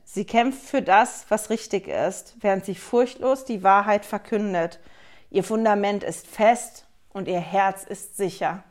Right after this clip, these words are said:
Sie ist Licht.“ Und dann hat die, im Englischen sagen die da wohl Bistrolights zu.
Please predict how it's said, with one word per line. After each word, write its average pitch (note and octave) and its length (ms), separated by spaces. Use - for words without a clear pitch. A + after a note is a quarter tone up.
Sie G3+ 340
ist - 300
Licht.“ E3 520
Und F#3 100
dann F#3 120
hat G#3 200
die, A#3 60
im F3+ 100
Englischen G#3+ 380
sagen G3+ 240
die G#3 60
da F#3+ 180
wohl F3+ 140
Bistrolights A#3+ 960
zu. D4 420